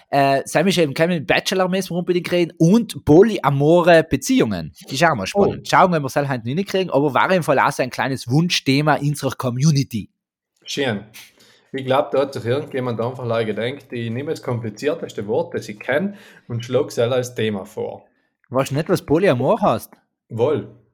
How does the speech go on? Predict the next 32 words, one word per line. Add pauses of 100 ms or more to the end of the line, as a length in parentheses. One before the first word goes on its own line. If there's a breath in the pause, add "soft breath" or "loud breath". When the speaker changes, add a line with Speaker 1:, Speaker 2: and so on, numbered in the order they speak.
(140)
Speaker 1:
Ah.
Speaker 2:
Aber,
äh,
ich
Speaker 1:
Soll
Speaker 2:
weiß
Speaker 1:
ich,
Speaker 2:
nicht,
wer
Speaker 1:
weißt
du,
Speaker 2:
das
Speaker 1:
soll
ich,
Speaker 2:
vorgeschlagen
Speaker 1:
das,
Speaker 2:
hat.
Speaker 1:
das
ist,
das
ist
das
Coole,
weil
man
Werwolf,
äh,
eben
spielt
mit
mehreren
Amors.